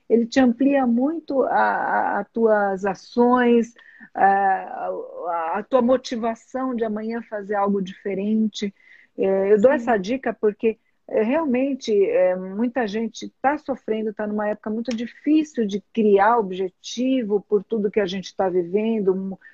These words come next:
Speaker 1: o mundo tá incer-, incerto, né? Ele tá inco-, é, não, não tem uma constância, é, pelo que a gente tá vivendo, ninguém sabe o que vai acontecer amanhã, depois da manhã.
Speaker 2: Sim.
Speaker 1: Então, mas assim, dá pra gente sim, todo dia, pensar, refletir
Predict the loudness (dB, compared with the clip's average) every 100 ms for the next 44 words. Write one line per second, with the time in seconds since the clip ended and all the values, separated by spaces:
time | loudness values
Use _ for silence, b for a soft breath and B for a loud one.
0 | B -6 0 4 4 2 0 0 -2 2
1 | 2 2 -2 -2 -2 2 6 6 4 -2
2 | -4 -2 -2 0 -2 -2 -6 -4 -4 -2
3 | -2 -2 -6 -4 -4 -4 -2 -4 -6 -8
4 | -8 -4 -2 0 -2 -8 b b b b
5 | -2 2 4 4 2 0 -2 _ _ _
6 | -2 4 4 4 0 -2 -2 -4 -6 -6
7 | -4 -4 -2 -4 -4 -4 -4 -6 -6 -6
8 | -6 -2 2 2 2 2 2 2 -2 0
9 | 0 0 -2 B B 0 2 2 0 0
10 | 4 4 2 -2 -4 -4 -2 0 2 2
11 | 0 -4 -4 -6 -6 -10 -10 -4 -2 -2
12 | 2 2 4 2 -2 -4 -2 -2 -4 -6
13 | -6 -6 -4 -2 -2 -4 -6 -2 -2 -4
14 | -6 -6 -6